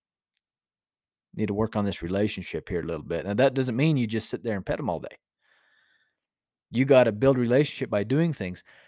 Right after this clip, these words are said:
Ask him questions. That's gonna cause him some stress. That's what this checklist is, is about, is causing some stress. Ask him questions.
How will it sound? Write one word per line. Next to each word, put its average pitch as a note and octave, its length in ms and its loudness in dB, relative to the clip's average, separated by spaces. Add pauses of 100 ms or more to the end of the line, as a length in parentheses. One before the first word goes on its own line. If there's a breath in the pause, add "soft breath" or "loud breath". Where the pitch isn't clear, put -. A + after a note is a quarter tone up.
(280 soft breath)
Ask F#3+ 400 4
him G3 140 -2
questions. C3 560 0
That's C3+ 220 0
gonna F3 160 -4
cause D3 480 -2
him A#2 180 -6
some G2+ 180 -12
stress. - 460 -6
That's D3+ 260 -2
what - 80 -8
this D3+ 140 -4
checklist - 540 -6
is, G#2+ 120 -12 (120)
is G#2+ 160 -6
about, G#2 260 0
is E2 100 -10
causing C3+ 440 -4
some F2 180 -12
stress. - 340 -6 (140)
Ask G#2+ 340 0
him G#3+ 120 -6
questions. C#3 580 -4